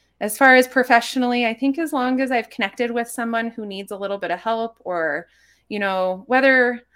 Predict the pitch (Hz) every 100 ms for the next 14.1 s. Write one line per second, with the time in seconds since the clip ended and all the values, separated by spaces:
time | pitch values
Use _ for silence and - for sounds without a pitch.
0 | _ - 302 302 381 330 294 285 240 233
1 | 233 247 - 247 214 196 208 214 262 262
2 | 262 240 233 220 233 233 220 226 214 208
3 | 202 _ _ - 214 233 220 220 214 220
4 | 226 220 196 185 208 226 - 226 233 226
5 | - 185 165 165 185 208 220 220 - 196
6 | 165 - _ _ 233 233 226 214 185 202
7 | - 220 196 - 165 - 220 247 240 233
8 | 247 185 190 214 262 240 233 208 180 -
9 | - 240 226 226 226 220 220 214 180 170
10 | 160 160 - _ _ 214 233 247 233 202
11 | 196 185 190 190 202 190 - - 247 226
12 | 226 208 202 196 185 185 180 185 185 -
13 | 180 170 170 185 180 175 - 180 170 -